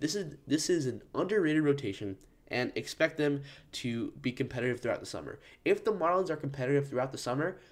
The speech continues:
then expect the Marlins to make a trade for a big name in July at the deadline, because if they're competitive, then Kim Ng can say, "Hey, okay, since we're winning games, we're gonna get a stud." They did it last year with Starling Marte.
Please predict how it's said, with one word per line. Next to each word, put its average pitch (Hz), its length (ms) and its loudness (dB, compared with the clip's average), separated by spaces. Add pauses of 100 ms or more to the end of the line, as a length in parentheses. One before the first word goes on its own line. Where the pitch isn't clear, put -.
(100)
then 135 280 2
expect 143 420 -2
the 165 60 2
Marlins 147 400 4
to 135 80 2
make 135 180 4
a 135 40 -6
trade 117 440 -2 (320)
for 127 220 0
a 120 40 0
big 117 280 0
name 101 340 -4 (340)
in 120 140 -2
July 82 380 -4 (120)
at 127 120 -2
the 131 80 -8
deadline, 107 360 -4
because - 300 -8
if 117 140 -8
they're 147 100 0
competitive, 160 640 0 (300)
then 123 320 0 (120)
Kim 151 220 -2
Ng 107 320 -2 (240)
can 135 140 -8
say, 120 360 0
"Hey, 120 320 2
okay, 110 380 -4 (640)
since - 420 -2
we're 147 100 6
winning 196 260 4
games, 131 440 4
we're 143 140 4
gonna 156 140 6
get 131 100 4
a 113 60 -2
stud." - 320 -4 (260)
They 123 80 0
did 143 160 0
it 143 80 2
last 151 340 4
year 165 80 6
with 139 120 2
Starling 151 340 4
Marte. 135 500 0